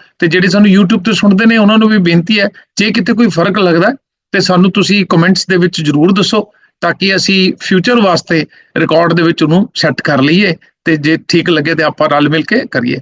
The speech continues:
ਤੋ ਇਹ ਮੰਚ ਵੀ ਸਾਡਾ ਰਲ ਮਿਲ ਕੇ ਵਾਲਾ ਹੈਗਾ,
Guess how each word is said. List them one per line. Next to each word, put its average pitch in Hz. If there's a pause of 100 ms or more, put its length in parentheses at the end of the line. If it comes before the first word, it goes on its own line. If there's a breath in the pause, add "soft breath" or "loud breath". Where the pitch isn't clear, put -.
(280 soft breath)
ਤੋ 220
ਇਹ 247
ਮੰਚ 208
ਵੀ 240
ਸਾਡਾ 190
ਰਲ 175
ਮਿਲ 180
ਕੇ 175
ਵਾਲਾ 160
ਹੈਗਾ, 143